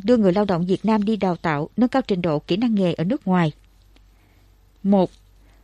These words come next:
Phạt tiền từ một triệu đồng đến ba triệu đồng khi có hành vi không báo cáo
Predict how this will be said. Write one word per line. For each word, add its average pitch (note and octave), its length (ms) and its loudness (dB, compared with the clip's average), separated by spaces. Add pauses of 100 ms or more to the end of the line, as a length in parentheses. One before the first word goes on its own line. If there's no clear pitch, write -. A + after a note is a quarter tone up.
Phạt - 240 -4
tiền A#3 180 4
từ G#3+ 240 2
một F#3+ 300 -2
triệu F3+ 100 0
đồng F#3+ 220 0 (100)
đến A#3+ 200 -2
ba B3+ 120 -2
triệu F3 180 -2
đồng F3+ 240 -2
khi A3+ 140 -2
có D4 120 0
hành G#3+ 160 0
vi G#3+ 200 0
không A3 300 -2
báo B3+ 100 -2
cáo B3+ 220 -4